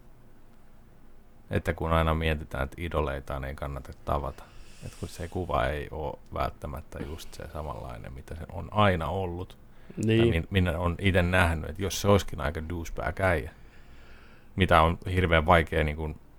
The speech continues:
Speaker 1: miettiä, mut sillä uhalla, niin menisikö tapa?
Speaker 2: Kyllä mä menisin ehdottomasti. Kyllä mä uskon, että hän on kuitenkin ihminen ja varmasti osaa olla myös douchebag, mutta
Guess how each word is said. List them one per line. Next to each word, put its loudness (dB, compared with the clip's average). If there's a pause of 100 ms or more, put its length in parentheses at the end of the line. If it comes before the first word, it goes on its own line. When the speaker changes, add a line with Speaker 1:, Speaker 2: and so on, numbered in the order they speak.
(600)
Speaker 1:
miettiä, 4
mut -6
sillä 8
uhalla, 4 (960)
niin -8
menisikö -8
tapa? -12 (340)
Speaker 2:
Kyllä 8
mä 8
menisin 4
ehdottomasti. -2
Kyllä 4
mä 6
uskon, 0
että -4
hän 4
on 2
kuitenkin 4
ihminen 2
ja 0
varmasti 0
osaa 0
olla 2
myös -6
douchebag, 0
mutta 0